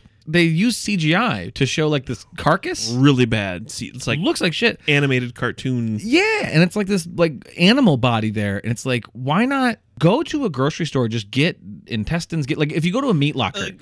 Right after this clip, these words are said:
Speaker 2: literally, yeah, there's so many things they could have done.
Speaker 1: And it's cheap as shit. Just get some meat, get some fake blood, splatter around. It will look like gore.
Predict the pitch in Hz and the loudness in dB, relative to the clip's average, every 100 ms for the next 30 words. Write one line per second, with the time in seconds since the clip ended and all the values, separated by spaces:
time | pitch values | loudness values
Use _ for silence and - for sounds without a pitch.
0 | - 190 170 139 131 143 117 131 135 - | 0 4 6 6 6 4 4 4 2 4
1 | 160 165 165 139 147 135 120 113 - 123 | 4 6 4 2 0 -2 -2 -4 -4 -4
2 | 117 113 101 104 160 170 - - 220 208 | -4 -4 -4 0 0 0 0 0 2 2
3 | - 160 147 107 143 - - 220 147 143 | 2 2 0 2 2 2 0 2 2 2
4 | 139 107 127 - 180 170 - 135 165 - | 0 0 0 0 0 -2 -2 -4 -4 0
5 | 135 127 120 - - 120 165 151 131 131 | 4 4 2 -6 -4 -2 0 0 2 2
6 | 120 135 143 131 120 202 - 135 113 101 | 2 2 4 4 2 0 0 -2 -2 -4
7 | 95 175 156 71 71 | 2 4 2 -2 -10